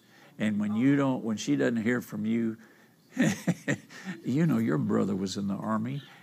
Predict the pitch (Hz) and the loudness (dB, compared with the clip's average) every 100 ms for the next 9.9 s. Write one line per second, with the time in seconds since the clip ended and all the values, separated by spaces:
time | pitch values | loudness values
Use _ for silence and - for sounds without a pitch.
0 | - - - 110 107 110 - 156 123 117 | -8 -8 -4 -2 0 0 0 0 2 2
1 | 123 107 104 107 117 143 170 - - _ | 0 0 -2 0 2 0 -2 -10 -20 _
2 | _ - _ _ _ _ _ _ _ _ | _ -20 _ _ _ _ _ _ _ _
3 | _ _ - - - - - _ - 101 | _ _ -20 -20 -20 -20 -20 _ -2 -2
4 | 98 98 92 98 107 110 113 117 101 101 | -2 -4 -2 0 0 0 0 -2 -2 -2
5 | 101 104 95 95 95 107 117 113 - - | -2 -2 -4 -4 -6 -6 -6 -6 -10 -6
6 | 131 131 104 107 98 - 123 123 117 117 | -4 -2 -2 -2 -6 -4 -2 -2 -4 -4
7 | 110 95 107 104 139 110 147 185 202 143 | -4 -2 -2 -2 -4 -2 0 2 0 -2
8 | - 101 92 92 98 92 92 - 117 117 | -2 -2 -2 -4 -4 -2 -4 -2 0 0
9 | 143 104 107 101 - 135 120 - - | 0 -2 -2 -4 0 0 0 -4 -12